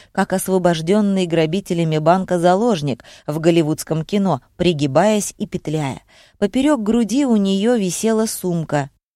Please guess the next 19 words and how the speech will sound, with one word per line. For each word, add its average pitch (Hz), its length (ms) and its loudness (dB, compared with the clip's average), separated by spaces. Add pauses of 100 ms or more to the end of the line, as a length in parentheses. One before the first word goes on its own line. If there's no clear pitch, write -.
(300)
подпрыгивающая 170 920 2
на 165 100 0
каждом 156 420 0
шагу. 156 440 -2 (240)
В 160 100 -2
руке 180 380 2
она 170 260 4
зачем-то 180 540 0
сжимала 165 640 2 (240)
неработающий 170 840 4
смартфон. 165 720 -2 (1040)
Я 180 220 2
распахнула 170 640 0
дверь, 180 380 0 (200)
вывалилась 202 680 2
из 156 100 -2
машины 240 680 0
и 302 200 -4
порысила, 175 760 0